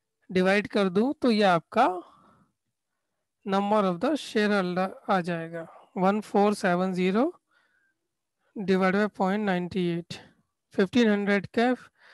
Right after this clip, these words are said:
यहाँ पे फ़िफ़्टीन, अ, वन थाउजेंड फ़ाइव हंड्रेड लैक्स के आपके number of the shareholder हो गए। यहाँ से गाइस, आपका number of the shareholder ईजीली आ जाएगा, क्योंकि क्वेश्चन में प्रॉफिट दे रखा है। अगर आप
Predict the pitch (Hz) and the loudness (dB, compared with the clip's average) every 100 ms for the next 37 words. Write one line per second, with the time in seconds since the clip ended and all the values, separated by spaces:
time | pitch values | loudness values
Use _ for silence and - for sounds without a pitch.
0 | _ _ 202 190 226 - 196 - 233 247 | _ _ -2 0 -2 -2 -4 -2 -4 -4
1 | - _ _ _ 311 285 262 226 - 214 | -14 _ _ _ -20 -20 -20 _ -8 0
2 | 170 170 190 214 196 185 214 208 196 190 | 2 4 4 2 2 2 0 0 0 2
3 | 190 190 196 185 175 - 220 - 277 226 | 0 0 0 0 -2 -2 -4 -2 -2 -2
4 | 190 185 170 196 185 180 170 160 160 160 | 0 0 0 -2 -2 0 0 0 0 -2
5 | 160 165 - _ _ _ _ _ - 190 | -2 -4 -10 _ _ _ _ _ -2 2
6 | 208 254 240 247 254 233 254 233 214 220 | 2 2 2 2 2 0 0 -2 0 0
7 | 226 214 208 226 214 226 233 196 226 220 | 2 0 0 0 2 0 0 0 2 0
8 | 202 208 226 233 233 214 202 214 214 - | 2 0 0 -2 -2 0 0 -2 -4 -2
9 | 180 - 185 202 208 - 220 214 208 208 | -2 -2 -2 0 0 0 0 2 2 2
10 | 196 | 2